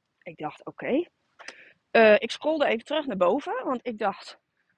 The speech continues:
ik heb hier toch een paar keer het woord goed zien staan. Of was ik nog in de war met de vorige mail die ik, die ik, eh, die ik kreeg? Nee, het stond toch echt supergoed programma. Ja, je helpt je heel veel mensen mee, bla, bla, bla. Oké, doe je ook aan niet goed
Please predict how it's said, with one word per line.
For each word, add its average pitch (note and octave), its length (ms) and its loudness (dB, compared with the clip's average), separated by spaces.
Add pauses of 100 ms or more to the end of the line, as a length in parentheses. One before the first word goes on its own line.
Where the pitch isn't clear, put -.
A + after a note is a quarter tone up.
(200)
ik B3 140 -6
heb D#4 120 -4
hier C#4 140 -2
toch A3+ 180 -6
een F#3 120 -12
paar E4+ 240 0
keer A3+ 200 -4
het G3 120 -6
woord G3 360 -6 (220)
goed - 400 0
zien F4+ 200 -2
staan. F4+ 340 -2
Of - 320 0 (680)
was A3 220 2
ik A#3+ 80 -6
nog A#3 140 -4
in A3+ 80 0
de G#3 80 -2
war G3+ 280 4
met G3 180 0
de F3 80 -8
vorige C4 360 0
mail D4 220 -2
die C#4 100 -6
ik, C4 260 -12
die C4+ 120 -2
ik, - 160 -12
eh, B3 500 -2
die B3 120 -4
ik B3 60 -8
kreeg? C4 480 -2 (580)
Nee, E4+ 140 4
het F3 100 -2
stond D4 220 -2
toch - 140 -8
echt D4 240 0
supergoed - 540 -4
programma. D4 760 2
Ja, C#4 240 -2
je B3+ 240 2
helpt B3 220 2
je A3 60 -4
heel D4 160 0
veel C#4+ 100 -8
mensen C4 360 -6
mee, B3+ 260 -2
bla, B3 240 -2
bla, G3 220 2
bla. A#3 300 -2 (1200)
Oké, A#3+ 380 -2
doe C4+ 180 2
je D4+ 120 4
ook G#3+ 200 -2
aan F#3 220 -8
niet G3+ 200 -4
goed - 420 -12